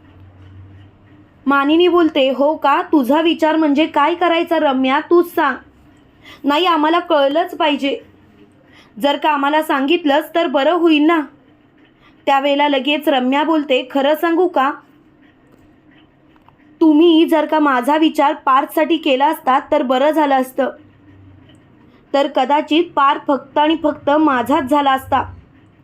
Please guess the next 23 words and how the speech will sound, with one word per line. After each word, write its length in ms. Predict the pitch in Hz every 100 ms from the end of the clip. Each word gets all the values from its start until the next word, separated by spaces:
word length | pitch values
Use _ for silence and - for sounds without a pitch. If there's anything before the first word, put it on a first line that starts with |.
| _ _ _ _ - _ -
पण 160 | 269
तुम्ही 340 | 277 294 285 302
हे 80 | 302
सर्व 360 | 302 262 294
मुद्दामून 540 | 302 240 202 269 294 302
केलं 280 | 269 254 247 - _ _ _ _ _ _ _ _ _ _
आणि 180 | 247 285
त्या 260 | 269 277 320
गोष्टीसाठी 680 | 339 311 320 330 302 285 302
मी 100 | 330
तुम्हाला 440 | 311 269 285 302
कधीच 520 | 294 277 240 311 320
माफ 200 | 294 285 285
करणार 320 | 277 269 285
नाही. 360 | 277 247 262 269 - - - _ _ _ - - - - _ _ _ - - _ -
एक 220 | 285 339
गोष्ट 260 | 302 330 339
मात्र 420 | 330 330 311 285
मला 260 | 330 302 320
कळून 360 | 311 277 320
चुकलीये, 460 | 339 330 294 277 294
ती 200 | 302 330
म्हणजे 500 | 330 302 269 247